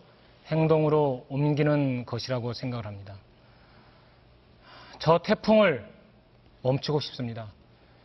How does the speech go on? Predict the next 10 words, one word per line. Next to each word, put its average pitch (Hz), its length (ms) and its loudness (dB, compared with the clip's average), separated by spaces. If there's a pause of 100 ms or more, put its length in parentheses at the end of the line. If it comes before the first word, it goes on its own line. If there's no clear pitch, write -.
(120)
지금 170 280 2
당장 156 600 2 (320)
잠수사들이 160 880 0 (800)
사고 160 340 4
해역에 156 300 4
다시 147 320 0
잠수를 147 460 0
해서 165 460 2 (720)
우리 143 440 2 (600)
실종자들 185 800 2